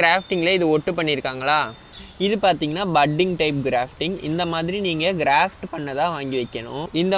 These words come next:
மாதிரி கூட நமக்கு ஒட்டு பண்ணியிருப்பாங்க. இது பெரிய மரத்தோட ஒ-, அப்படியே கிளையவே நமக்கு இங்க ஒட்டு பண்ணியிருக்காங்க. இந்த மாதிரி நீங்க பிளான்ட் வாங்கி வைக்கக்குள்ள நமக்கு இந்த மாதிரி ஈஸியா நம்ம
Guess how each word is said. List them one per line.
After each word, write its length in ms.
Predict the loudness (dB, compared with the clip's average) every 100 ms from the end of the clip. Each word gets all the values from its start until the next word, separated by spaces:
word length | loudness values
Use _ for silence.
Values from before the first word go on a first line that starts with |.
| 0
மாதிரி 280 | 0 2 2 2
கூட 120 | 2 2
நமக்கு 260 | -2 0 0
ஒட்டு 180 | 0 -2
பண்ணியிருப்பாங்க. 580 | -2 -2 -2 -2 -2 0 2 2
இது 160 | 0 -2 2
பெரிய 220 | 4 4 2
மரத்தோட 400 | -2 0 0 2 2 0 0
ஒ-, 180 | 2 2
அப்படியே 240 | 2 0 2
கிளையவே 400 | 2 4 2 0 0
நமக்கு 240 | -4 -4
இங்க 140 | 0 0
ஒட்டு 160 | 0 -2 -4
பண்ணியிருக்காங்க. 540 | -4 -6 -8 -8 -2 0 0 -4 -10 -4 0
இந்த 140 | 0 2
மாதிரி 180 | 2 2
நீங்க 160 | 0 0 2
பிளான்ட் 320 | 2 2 0
வாங்கி 220 | -2 0 0
வைக்கக்குள்ள 400 | 0 0 0 0 -2
நமக்கு 280 | -4 -4 -4
இந்த 140 | -2 -2
மாதிரி 280 | -2 -2 -2 -2 0 -2
ஈஸியா 340 | 0 0 2 0
நம்ம 240 | -2 0